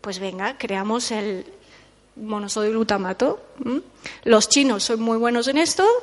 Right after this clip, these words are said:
Toda la comida china, el sabor este que tienen, eh, es sobre todo de, de este potenciador de sabor, ¿vale? De hecho, se dice que si tú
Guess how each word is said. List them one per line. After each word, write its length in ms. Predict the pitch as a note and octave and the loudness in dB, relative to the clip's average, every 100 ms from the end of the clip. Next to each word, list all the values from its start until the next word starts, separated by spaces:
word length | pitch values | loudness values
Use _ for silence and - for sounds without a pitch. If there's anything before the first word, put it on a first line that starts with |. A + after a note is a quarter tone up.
| - - - _ _ _ _ _ _ - - | -4 -18 -20 _ _ _ _ _ _ -20 -4
Toda 160 | - B3 | 4 8
la 100 | G#3+ | 8
comida 380 | A3 A3 A3+ A3 | 6 4 4 4
china, 360 | - C#4+ D4 F#4+ - - - | 4 6 6 4 -4 -16 -8
el 100 | G#3+ | -4
sabor 360 | - A3 A#3+ A#3+ | 2 6 8 6
este 300 | C4 - A#3+ | 4 0 0
que 80 | |
tienen, 360 | B3 B3+ C4 E4 - - - - - - - _ _ | 0 2 2 0 -4 -12 -14 -14 -16 -20 -20 _ _
eh, 520 | A3 G#3+ G#3 - - - | 0 0 0 -4 -8 -2
es 160 | A3+ | 0
sobre 260 | B3 A#3 A3 | 2 2 2
todo 320 | A3+ A3+ A#3+ | 2 4 4
de, 280 | G#3+ G3+ G3 | 4 2 0
de 120 | G#3 | -2
este 220 | G3+ - A3 | -2 -4 -4
potenciador 600 | G#3+ G3+ G3+ G3+ F#3+ F#3+ | -2 -2 -2 -2 -2 -2
de 100 | F#3 | -4
sabor, 320 | G#3 F#3 F3+ - - - | -4 -6 -8 -12 -20 -12
¿vale? 240 | A3+ B3+ | -8 -6
De 220 | C4 G#3+ A3 | -4 0 0
hecho, 220 | A#3 B3+ | 0 0
se 200 | - A3+ | 0 2
dice 480 | B3 C4 C4 C#4 E4 - - - - | 2 0 2 0 -2 -10 -20 -20 -12
que 120 | - A3 | -6 -2
si 200 | A3+ A3 | -2 -2
tú 340 | B3+ B3+ - | -2 -2 -4